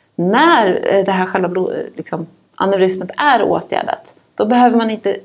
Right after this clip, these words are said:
Speaker 2: riktigt vara lika försiktig med blodtrycket uppåt.
Speaker 1: Mm.
Speaker 2: Utan då handlar det ju mycket mer om att hålla blodtrycket inte för lågt,
Speaker 1: Mm.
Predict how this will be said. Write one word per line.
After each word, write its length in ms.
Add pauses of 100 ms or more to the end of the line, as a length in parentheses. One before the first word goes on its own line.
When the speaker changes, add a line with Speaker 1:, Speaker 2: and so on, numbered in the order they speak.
(160)
Speaker 2:
riktigt 540
vara 200
lika 460
försiktig 480
med 140
blodtrycket 480
uppåt. 640
Speaker 1:
Mm. 260
Speaker 2:
Utan 220
då 100
handlar 340
det 60
ju 180 (120)
mycket 420
mer 240
om 80
att 240 (280)
hålla 220
blodtrycket 640 (180)
inte 300
för 200
lågt, 560
Speaker 1:
Mm. 360